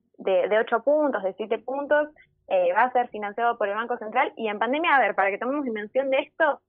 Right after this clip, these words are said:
el gasto creció un setenta por ciento nominal, mientras que la recaudación en paralelo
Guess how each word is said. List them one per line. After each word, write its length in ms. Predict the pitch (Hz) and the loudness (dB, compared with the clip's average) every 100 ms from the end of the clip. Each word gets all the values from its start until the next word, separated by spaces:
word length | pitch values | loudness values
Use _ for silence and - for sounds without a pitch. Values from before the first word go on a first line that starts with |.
| _ _ | _ _
el 160 | - 254 | 0 2
gasto 260 | 349 359 | 0 -2
creció 420 | 330 262 262 262 - | -4 -4 0 -2 -2
un 240 | 285 370 403 | -6 -10 -6
setenta 480 | 302 285 320 233 - | -4 -4 -2 -2 0
por 200 | 202 196 | -2 -2
ciento 440 | 277 320 320 294 | -4 -2 -2 -4
nominal, 600 | 247 202 214 277 302 359 403 _ _ - | -4 -6 -4 0 0 -2 -6 _ _ -6
mientras 380 | 349 427 453 - | -2 0 0 0
que 80 | |
la 120 | 247 226 | 0 2
recaudación 600 | 214 220 226 214 294 370 | 2 2 0 -2 -4 -2
en 100 | 311 | 2
paralelo 400 | 226 220 294 | 2 2 2